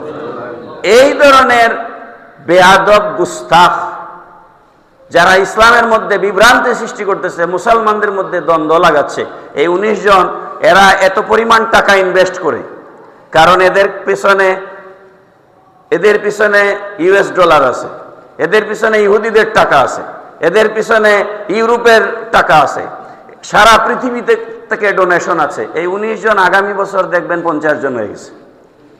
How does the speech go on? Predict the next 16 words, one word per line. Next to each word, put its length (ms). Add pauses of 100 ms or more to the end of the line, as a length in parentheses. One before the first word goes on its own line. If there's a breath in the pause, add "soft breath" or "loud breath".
(160)
ঠিক 180
না? 380 (520)
এই 120
দুইটা 360
দিয়া 220
শুরু 260
করছিল 500 (340 loud breath)
সিলেটে 440
তাকওয়া 460
আর 260
ওই 140 (140)
ইয়ে 160 (760)
কিউসেট, 560 (200)
এই 420
রেডিও 320
অফিসে। 300